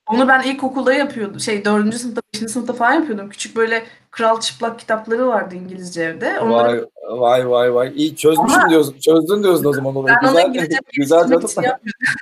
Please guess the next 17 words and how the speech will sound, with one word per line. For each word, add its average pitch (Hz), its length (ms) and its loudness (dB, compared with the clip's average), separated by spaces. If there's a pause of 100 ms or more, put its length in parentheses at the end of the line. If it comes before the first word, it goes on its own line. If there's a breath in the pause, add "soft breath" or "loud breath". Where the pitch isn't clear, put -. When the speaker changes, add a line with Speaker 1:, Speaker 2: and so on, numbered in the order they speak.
(120)
Speaker 1:
<laughs> - 400 -18
Ama 247 160 2
hocam 294 200 2
ben 262 60 6
onu 269 160 2
İngilizcemi 269 400 -4
geliştirmek 247 480 -4
için - 220 -8
yapmıyordum. 196 460 -8
Onun 233 200 -2
sebebi 269 320 -6 (720)
küçükken 302 540 -2
çok 277 240 -2 (100)
istiyordum 208 480 -2
İngilizce 196 380 -6
konuşabilmeyi. 180 800 -6
Speaker 2:
Ha, 196 180 4